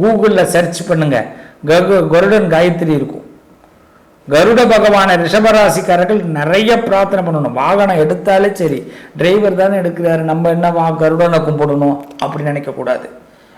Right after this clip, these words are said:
டிரைவரையும் கும்பிட சொல்லணும், நம்மளும் கும்பிடணும். "கருடா, முன்னாடி அழைச்சிட்டு போய் என்ன பத்திரமா" அப்படின்னு சொல்லணும். எந்த ஜந்துக்களும் குறுக்க வந்துடக்கூடாது அப்படின்னு.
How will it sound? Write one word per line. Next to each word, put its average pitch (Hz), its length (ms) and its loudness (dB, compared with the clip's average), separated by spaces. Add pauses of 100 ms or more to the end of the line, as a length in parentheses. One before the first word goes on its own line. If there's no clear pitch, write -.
(180)
டிரைவரையும் 185 540 0
கும்பிட 170 240 -2
சொல்லணும், 165 320 -2
நம்மளும் 170 460 -2
கும்பிடணும். 139 440 -6 (280)
"கருடா, 175 580 2 (240)
முன்னாடி 175 380 2
அழைச்சிட்டு 160 500 -2
போய் 139 180 -4
என்ன 131 140 -6
பத்திரமா" 139 640 -4
அப்படின்னு 127 260 -12
சொல்லணும். 117 460 -18 (1120)
எந்த 156 300 -2
ஜந்துக்களும் 175 720 -2
குறுக்க 180 380 -4
வந்துடக்கூடாது 131 760 -4
அப்படின்னு. - 340 -18